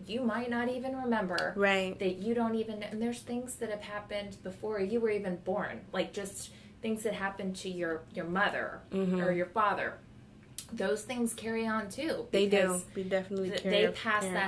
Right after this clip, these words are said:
Speaker 2: parents.
Speaker 1: on to you.
Speaker 2: Mm-hmm.
Speaker 1: And so, you know, you, you might not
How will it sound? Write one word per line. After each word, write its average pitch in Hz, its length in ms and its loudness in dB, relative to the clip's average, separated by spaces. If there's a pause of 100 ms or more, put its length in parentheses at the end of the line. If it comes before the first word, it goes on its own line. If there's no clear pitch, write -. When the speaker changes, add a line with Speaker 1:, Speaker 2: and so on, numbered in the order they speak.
Speaker 2:
parents. - 40 -4
Speaker 1:
on 185 240 0
to - 180 -8
you. 185 240 0
Speaker 2:
Mm-hmm. 196 360 4
Speaker 1:
And 196 340 4
so, 175 500 -2 (440)
you 190 100 -2
know, 180 200 4
you, 196 300 -4 (100)
you 190 140 -2
might 196 380 -2
not 208 240 -2